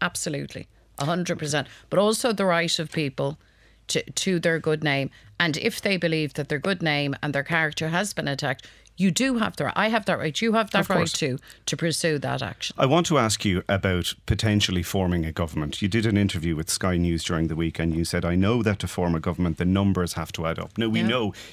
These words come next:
Speaker 2: you're well rehearsed on this. Sinn Féin, you think, should be in power. You should lead the government. Are you coming round to a reality now that you may have to do business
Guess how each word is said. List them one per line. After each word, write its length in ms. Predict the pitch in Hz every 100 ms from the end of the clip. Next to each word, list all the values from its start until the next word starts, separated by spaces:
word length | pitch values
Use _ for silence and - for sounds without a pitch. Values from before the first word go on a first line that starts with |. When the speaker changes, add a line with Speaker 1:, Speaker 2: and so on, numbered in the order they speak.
| -
Speaker 2:
you're 120 | 113
well 200 | 123 127
rehearsed 460 | 101 87 90 - 87
on 100 | 85
this. 240 | 85 -
Sinn 260 | - 107 98
Féin, 460 | 101 95 87 80 -
you 120 | 92
think, 240 | 95 90
should 220 | - 90
be 120 | 90 87
in 120 | 82
power. 340 | 104 104 104 - - -
You 80 | 87
should 220 | 85 82
lead 200 | 98 92
the 60 |
government. 400 | 92 98 95 90 - - -
Are 60 | 135
you 120 | 147
coming 320 | - 160 175
round 260 | 147 139 120
to 200 | 123 104
a 20 |
reality 540 | 98 98 98 98 95 90
now 140 | 90
that 180 | 92 104
you 80 | 120
may 200 | 123 127
have 240 | 110 98
to 80 | 95
do 160 | 87 85
business 480 | 92 82 90 -